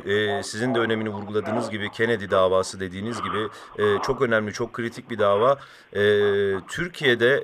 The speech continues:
son yıllarda özellikle yükselen çevre ekoloji mücadeleleri için de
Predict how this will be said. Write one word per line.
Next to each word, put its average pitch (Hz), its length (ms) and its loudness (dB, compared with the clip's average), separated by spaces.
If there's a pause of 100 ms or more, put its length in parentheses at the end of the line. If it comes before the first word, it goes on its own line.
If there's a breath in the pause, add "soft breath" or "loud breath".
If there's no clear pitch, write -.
(100)
son 156 300 -2
yıllarda 110 720 2
özellikle 104 440 -2
yükselen 104 500 0
çevre 104 320 -2
ekoloji 98 360 -4
mücadeleleri 90 760 -2
için 104 280 -10
de 110 140 0